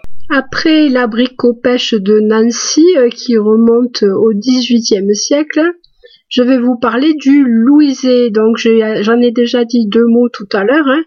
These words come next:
C'est un abricotier qui est cultivé en Suisse, dans la région du Valais. Et dans cette région-là,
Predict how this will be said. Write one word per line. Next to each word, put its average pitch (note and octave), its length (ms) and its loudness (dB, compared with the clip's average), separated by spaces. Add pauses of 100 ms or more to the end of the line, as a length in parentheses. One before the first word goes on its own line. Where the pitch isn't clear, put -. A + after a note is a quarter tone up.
(120)
C'est A#3 260 -2
un A3+ 160 0
abricotier A#3 960 0
qui G3+ 220 -2
est G3 60 -2
cultivé A3+ 680 0
en G3 160 -2
Suisse, C#4+ 480 -2
dans F#3+ 140 -4
la F#3 140 -2
région G#3 320 0
du G#3+ 240 -2
Valais. G3+ 420 0 (100)
Et B3 420 2
dans B3+ 140 0
cette C#4+ 280 -4
région-là, B3 720 0